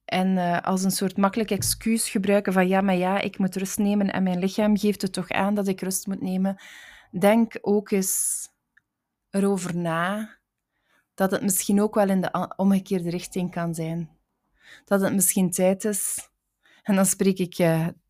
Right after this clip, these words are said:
<laughs> tegen mijn winkel eigenlijk, hè, maar dat het misschien ook gewoon tijd is om, ehm, je alledaagse aardse leven weer op te pikken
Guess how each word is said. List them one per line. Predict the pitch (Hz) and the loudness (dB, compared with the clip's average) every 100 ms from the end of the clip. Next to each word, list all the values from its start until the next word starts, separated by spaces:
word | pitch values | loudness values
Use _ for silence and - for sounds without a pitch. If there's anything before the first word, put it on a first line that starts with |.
| _ | _
<laughs> | 160 - - | -8 -8 -4
tegen | - 190 208 | 6 8 8
mijn | 175 160 156 | 6 4 2
winkel | 165 190 185 | 2 2 0
eigenlijk, | 170 160 160 165 | 0 -2 -2 -4
hè, | 196 185 - - - | -6 -10 -14 -20 -12
maar | - 190 | -2 0
dat | 196 | 2
het | 202 - | 0 -2
misschien | 190 - 185 | -4 0 0
ook | 196 196 | 0 -2
gewoon | 190 190 | 0 0
tijd | 185 175 190 190 | 0 0 -2 -2
is | 208 - - | -4 -4 -4
om, | 175 170 170 170 _ | -4 -4 -4 -8 _
ehm, | 160 160 156 160 160 165 _ _ _ _ _ | -8 -6 -4 -4 -6 -10 _ _ _ _ _
je | 196 | -2
alledaagse | - 196 202 180 170 185 - - 170 165 165 _ _ _ _ _ _ _ - - _ _ | 2 4 4 4 2 2 -2 -2 -2 -2 -6 _ _ _ _ _ _ _ -20 -20 _ _
aardse | 190 208 - - 185 | 4 4 2 0 2
leven | 180 175 170 | 0 -2 -2
weer | 170 170 | -2 -2
op | 170 - | -4 -6
te | 190 | -6
pikken | 196 185 196 214 208 | -4 -4 -6 -6 -10